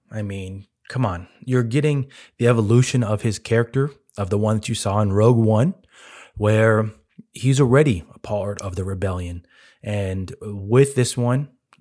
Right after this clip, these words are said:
I don't, I don't wanna give too much away, but you're seeing that evolution. You might be surprised of what you see in the first episode 'cause it's not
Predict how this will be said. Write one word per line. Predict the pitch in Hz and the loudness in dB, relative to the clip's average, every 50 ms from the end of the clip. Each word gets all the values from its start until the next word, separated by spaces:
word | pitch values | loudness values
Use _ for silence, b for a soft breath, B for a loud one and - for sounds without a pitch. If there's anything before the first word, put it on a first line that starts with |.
| - - | -20 -16
I | 87 90 95 | -14 -12 -10
don't, | 101 104 101 | -8 -8 -6
I | 101 104 - _ - 110 107 | -8 -8 -10 _ -12 -10 -10
don't | 104 | -8
wanna | 98 98 95 95 | -8 -8 -8 -8
give | 90 98 98 95 92 - - | -6 -6 -6 -6 -6 -10 -12
too | - - 110 | -8 -4 -4
much | 104 95 - | -4 -4 -6
away, | 98 101 98 98 | -4 -4 -4 -4
but | 95 101 101 - - _ - | -4 -6 -8 -8 -10 _ -12
you're | 123 110 | -10 -10
seeing | - - - - 123 120 120 120 | -8 -8 -4 -2 0 0 2 2
that | 113 107 104 | 2 2 2
evolution. | 104 110 95 95 90 101 110 104 - - 98 85 85 - B B B B B B B | 0 0 0 0 0 0 0 0 0 -2 -6 -6 -8 -12 B B B B B B B
You | - 101 | -2 0
might | 113 120 | 2 2
be | 120 127 | 4 2
surprised | 123 - - - - - 107 101 107 107 92 87 - - - - _ _ _ _ _ | 2 0 -2 -4 -4 -2 0 0 2 0 0 -2 -8 -14 -20 -20 _ _ _ _ _
of | - 98 98 98 95 | -10 -8 -6 -4 -2
what | 104 107 104 - | 0 -2 0 -2
you | 110 | -4
see | - - - 113 | -4 -4 -2 -2
in | 113 | 0
the | 110 101 | 0 -2
first | 95 - - 113 107 - - | -4 -2 -2 -2 -2 0 -2
episode | 104 - - 104 - 113 104 107 113 113 B B B B B B _ | -4 -4 -4 -4 -2 0 0 0 0 -2 B B B B B B _
'cause | - 113 | -6 -6
it's | 110 - - | -4 -2 -2
not | 107 98 110 - _ | 0 0 -2 -2 _